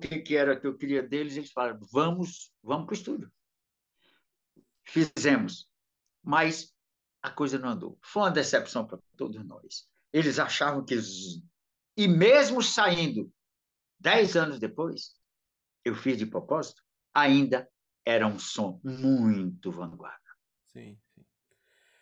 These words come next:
Speaker 2: E o Belchior tá presente em duas faixas, né? A canção de gesta de um trovador eletrônico e o Ploft. A que
Speaker 1: Essa
Speaker 2: abre o
Speaker 1: é as
Speaker 2: lado
Speaker 1: duas,
Speaker 2: A e a que
Speaker 1: essa é
Speaker 2: abre o
Speaker 1: as
Speaker 2: lado B.
Speaker 1: duas, essa é as duas que eu botei pra abrir um lado e outro, que
Speaker 2: Isso.
Speaker 1: eu escrevi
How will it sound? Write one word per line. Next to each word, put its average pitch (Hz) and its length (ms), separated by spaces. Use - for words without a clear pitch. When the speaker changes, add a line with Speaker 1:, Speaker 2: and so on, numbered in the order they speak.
Speaker 2:
E 147 100
o 160 60
Belchior 196 480
tá 240 140
presente 220 520
em 220 80
duas 247 280
faixas, 185 440
né? 143 240
A 143 60
canção 175 540
de 151 180
gesta 151 480
de 131 80
um 143 80
trovador 147 440
eletrônico 185 760
e 202 100
o 240 140
Ploft. 170 500
A 160 100
que - 160
Speaker 1:
Essa 214 280
Speaker 2:
abre 208 60
o - 20
Speaker 1:
é - 20
as 226 100
Speaker 2:
lado 196 140
Speaker 1:
duas, 240 340
Speaker 2:
A - 120
e 196 120
a 254 160
que 240 60
Speaker 1:
essa - 0
é 208 100
Speaker 2:
abre 240 120
o 220 40
Speaker 1:
as 202 60
Speaker 2:
lado 185 140
B. 151 160
Speaker 1:
duas, 240 280
essa 226 360
é 226 40
as 208 260
duas 247 480
que 220 120
eu 202 160
botei 170 380
pra 147 180
abrir 131 220
um 127 80
lado 110 340
e 120 80
outro, 185 360
que 208 140
Speaker 2:
Isso. 220 80
Speaker 1:
eu 254 200
escrevi 214 720